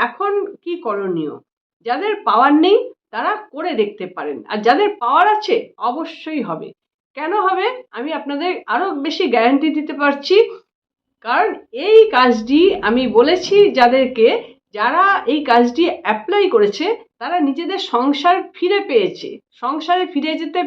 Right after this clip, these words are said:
পেরেছে। যে যখন একসময় ছাড়াছাড়ি ছিল, কিন্তু এই কাজটি করার পর তারা আবার নিজেদের সংসারে ফিরে গেছে এবং তারা আমাকে ফোন করে জানায়, ধন্যবাদ দেয়,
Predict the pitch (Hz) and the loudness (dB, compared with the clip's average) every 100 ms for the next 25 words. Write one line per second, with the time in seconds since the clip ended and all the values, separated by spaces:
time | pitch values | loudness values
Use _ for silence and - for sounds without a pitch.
0 | - 320 370 381 - 170 - _ _ _ | -6 -6 -6 -6 -8 -8 -10 _ _ _
1 | 226 349 233 233 240 294 262 - 311 339 | -10 -8 -4 -2 0 -2 -2 -4 0 2
2 | 359 349 _ _ 226 254 311 311 262 247 | 2 -2 _ _ -4 -2 -2 -2 -6 -6
3 | 208 - 170 - - _ _ 277 294 285 | -8 -10 -10 -10 -14 _ _ -12 -4 0
4 | 294 359 349 330 320 294 226 233 233 285 | 0 2 2 0 -2 -2 2 4 2 0
5 | 320 - 185 240 294 175 214 294 277 208 | -2 0 4 6 6 4 2 4 4 0
6 | 220 294 - 165 196 208 247 359 403 _ | -2 -2 -6 -6 -6 -4 -2 -4 -6 _
7 | _ - 262 220 185 165 - - _ _ | _ -10 -4 -4 -4 -6 -12 -16 _ _
8 | - 294 370 277 240 320 - 240 240 233 | -12 -8 -4 0 4 4 4 2 -2 -4
9 | 226 233 320 302 214 202 247 359 233 214 | -6 -2 0 0 2 2 2 2 2 0
10 | 214 208 214 - - - | 2 4 2 0 -8 -20